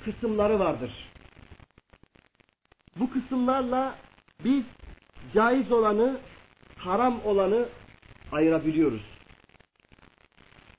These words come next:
Mutlak olarak tevessül caizdir diyenlere karşı biz şeriatın getirdiği caiz olan kısmını alıyor ve ona muvafık olacak şekilde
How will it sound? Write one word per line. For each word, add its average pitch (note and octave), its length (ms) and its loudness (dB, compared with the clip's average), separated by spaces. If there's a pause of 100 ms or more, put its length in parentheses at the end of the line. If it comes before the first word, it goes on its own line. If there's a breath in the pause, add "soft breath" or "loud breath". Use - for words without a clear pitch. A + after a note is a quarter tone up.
(200)
Mutlak A#3 460 0
olarak B3 380 0
tevessül A#3 460 2
caizdir A3+ 640 0 (1900)
diyenlere A#3+ 480 4
karşı C4+ 540 -2 (880)
biz C4 240 -2 (720)
şeriatın F#3+ 600 -4 (1040)
getirdiği D3+ 580 -2
caiz D3 320 -2
olan C#3 200 -6 (100)
kısmını C3+ 340 -8
alıyor D3 420 0 (800)
ve C#3+ 100 -6
ona D3+ 460 -4
muvafık C#3 500 -6
olacak C#3+ 420 -2
şekilde B2 460 -10